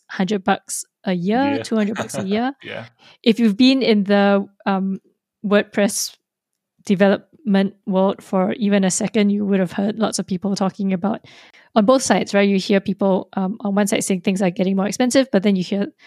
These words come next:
Speaker 1: on the other side, plugin developers talking about how hard it is to make a living, um, building plugins just because, you know, it's criminally cheap, um, especially if you compare it to,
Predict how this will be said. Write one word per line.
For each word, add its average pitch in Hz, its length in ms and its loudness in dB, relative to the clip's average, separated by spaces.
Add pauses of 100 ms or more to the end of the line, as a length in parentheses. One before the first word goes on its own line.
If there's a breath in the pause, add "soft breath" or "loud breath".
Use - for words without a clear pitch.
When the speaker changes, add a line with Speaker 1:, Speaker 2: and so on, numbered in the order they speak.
(320 loud breath)
Speaker 1:
on 185 140 0
the 214 140 -2
other 196 160 2
side, 190 380 2 (160)
plugin 202 260 0
developers 190 720 -2
talking 196 260 -2
about 185 140 0
how 196 100 -2
hard 214 260 2
it 202 120 2
is 185 180 0
to - 80 -8
make 185 180 -6
a 185 60 0
living, 190 460 -2 (460 loud breath)
um, 185 320 2
building 190 320 0
plugins 220 340 2
just 190 220 -2
because, 190 540 -4
you 214 100 0
know, 185 140 -2
it's - 400 -6
criminally 202 560 4
cheap, - 340 -2 (560 loud breath)
um, 185 180 2
especially 196 640 0
if 175 120 -4
you 202 140 0
compare 196 340 -2
it - 140 -8
to, 196 260 -4